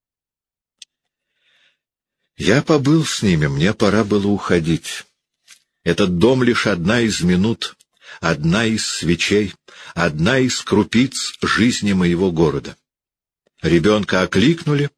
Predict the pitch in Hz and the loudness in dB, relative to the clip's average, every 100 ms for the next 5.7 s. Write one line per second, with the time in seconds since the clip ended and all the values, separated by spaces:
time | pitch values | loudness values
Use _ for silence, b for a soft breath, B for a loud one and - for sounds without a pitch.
0 | _ _ _ _ _ _ _ _ _ _ | _ _ _ _ _ _ _ _ _ _
1 | _ _ _ _ - 80 98 104 - 101 | _ _ _ _ -2 0 2 0 -2 0
2 | 98 101 104 107 - 107 110 101 92 90 | 0 0 -2 -2 0 0 0 0 2 2
3 | 87 - 90 85 _ _ _ _ _ _ | 0 -4 -6 -6 _ _ _ _ _ _
4 | _ _ - 87 101 80 80 80 80 - | _ _ -6 -2 0 0 0 -2 -2 -4
5 | 78 76 73 76 - 78 - | -2 -2 -2 -4 -10 -16 -18